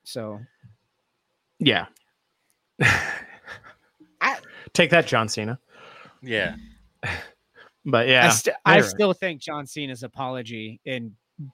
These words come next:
Speaker 1: perfect Mandarin was pretty, like
Speaker 2: It's hilarious.
Speaker 1: Yeah.
Speaker 2: Um, yeah. What was, uh, what, what was the other thing we were gonna talk about?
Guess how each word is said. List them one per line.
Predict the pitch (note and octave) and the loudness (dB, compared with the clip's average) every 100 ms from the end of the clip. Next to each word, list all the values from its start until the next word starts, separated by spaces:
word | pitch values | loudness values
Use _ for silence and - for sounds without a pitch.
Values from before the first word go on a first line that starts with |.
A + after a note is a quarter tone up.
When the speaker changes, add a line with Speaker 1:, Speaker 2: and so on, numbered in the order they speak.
| _ _ | _ _
Speaker 1:
perfect | F#3 F3 B2 | 2 2 0
Mandarin | B2+ B2 A#2 G#2 G2 | -2 0 0 -4 -6
was | G2+ | -10
pretty, | - D#3 B2 A2 | -4 -2 -2 -2
like | G2+ F#2+ _ | -6 -10 _
Speaker 2:
It's | C#3 A#2+ | 0 0
hilarious. | G#2 G2 E2+ D2 - - _ _ _ | -2 -6 -8 -12 -14 -18 _ _ _
Speaker 1:
Yeah. | B2 F2+ - - _ _ _ _ _ _ _ _ _ _ _ _ - - _ _ - | 0 0 -4 -14 _ _ _ _ _ _ _ _ _ _ _ _ -20 -20 _ _ 2
Speaker 2:
Um, | D3+ C#3+ B2 A2 G2 G2+ _ _ _ _ _ _ _ _ | 6 8 6 0 -10 -14 _ _ _ _ _ _ _ _
yeah. | - G3 - - _ _ _ _ _ _ _ _ | 0 0 0 -12 _ _ _ _ _ _ _ _
What | F#3+ | 8
was, | G#3 E3+ | 8 8
uh, | E3 D#3 D3+ | 8 8 6
what, | F#3+ G3 | 4 4
what | G3+ | 4
was | G3 D#3 | 4 6
the | C#3+ | 6
other | D3 | 6
thing | B2+ A#2+ | 4 0
we | B2 | 0
were | A#2 | 0
gonna | A2 | 0
talk | A2 A#2+ A#2+ | 2 2 2
about? | G#2+ G#2 | -2 -8